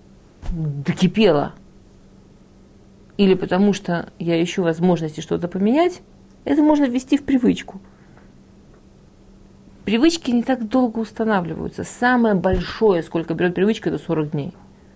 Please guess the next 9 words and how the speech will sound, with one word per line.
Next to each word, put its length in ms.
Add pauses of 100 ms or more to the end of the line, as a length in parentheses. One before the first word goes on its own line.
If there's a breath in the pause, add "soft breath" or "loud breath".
(560 soft breath)
Самое 480
длиннющее, 560
сколько 300
привычка 400
может 180
взять, 160
это 80
сорок 300
дней. 160